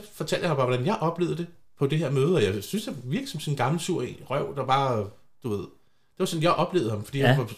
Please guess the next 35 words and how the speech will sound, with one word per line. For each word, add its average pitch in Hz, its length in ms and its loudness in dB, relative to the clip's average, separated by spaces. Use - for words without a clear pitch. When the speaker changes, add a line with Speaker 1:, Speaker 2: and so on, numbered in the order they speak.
Speaker 1:
negativ 135 520 -4
og 82 80 -4
sur - 300 -2
og 95 380 -6
brokkerøv. 147 600 -2
Øhm, 87 520 -2
"Nå," 120 140 -6
sagde 120 200 -2
han 120 100 -2
så, 117 120 -4
"Nå, 113 120 -6
gud, 131 220 -2
øh, 85 600 -2
nå, 113 120 -4
ja, 107 60 0
og 139 100 4
jeg 117 120 2
ved 165 120 4
ikke, 220 160 2
om 208 60 -4
det 147 100 0
holder 117 160 -4
stik," - 300 0
siger 131 200 0
jeg 101 80 -4
bare. 92 160 -8
"Nå, 147 360 0
nej, 139 200 -4
men 143 120 -4
det, 131 120 -2
det 117 80 -6
kan 113 120 -8
da 87 60 -10
godt - 300 -10
være, 120 200 -4